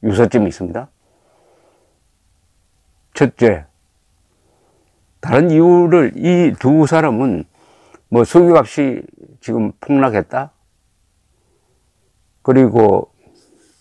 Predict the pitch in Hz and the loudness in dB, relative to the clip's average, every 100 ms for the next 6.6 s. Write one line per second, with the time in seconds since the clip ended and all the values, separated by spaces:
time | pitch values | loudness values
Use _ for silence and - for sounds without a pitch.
0 | _ - 113 127 151 160 151 123 113 110 | _ -2 0 2 0 0 0 0 -4 -2
1 | 107 107 98 95 95 101 95 127 151 151 | -2 -4 -4 -6 -8 -10 -8 -2 0 2
2 | 127 82 123 135 156 147 113 - _ _ | 0 0 -2 0 0 -2 -4 -8 _ _
3 | _ - 107 107 _ 123 135 - _ _ | _ -10 -4 -4 _ -6 -6 -10 _ _
4 | _ _ _ _ _ _ _ _ _ _ | _ _ _ _ _ _ _ _ _ _
5 | _ _ _ _ _ _ 151 147 156 156 | _ _ _ _ _ _ 2 4 4 2
6 | 147 131 113 139 104 | 0 -2 -2 -2 -2